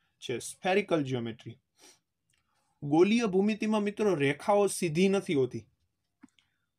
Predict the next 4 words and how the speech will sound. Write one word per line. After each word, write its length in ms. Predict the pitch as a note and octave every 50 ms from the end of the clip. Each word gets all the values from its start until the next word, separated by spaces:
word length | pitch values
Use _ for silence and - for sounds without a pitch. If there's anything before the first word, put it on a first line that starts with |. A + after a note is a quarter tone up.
| _ -
ગોલીય 520 | C#3 C3 C#3 D3 D#3 E3 F3 F3+ F#3 F3+
ભૂમિતિમાં, 640 | D#3 C#3+ C3+ D3 E3 F3+ E3+ D3 C3 B2+ C3 D#3+ D#3+ - _ _ _ _ _ _ _ _ _ _ _ _ _ _ _ _ _ _ _ _ _ _ _ _ _ _ _ _ _ _ _ _ _ _ _ _ _ _ _ _ _ _ _ _ _ _ _ _ _ _ _ _ _ _ _ _ _ _ _ _ -
ગોલીય 500 | C#3 C#3+ C#3+ C#3+ D3 D3 D3+ D3+ D3 C#3+
ભૂમિતિમાં 680 | C#3 B2+ A#2+ B2+ D3+ E3 D#3+ C#3+ B2+ B2 B2+ D3+ -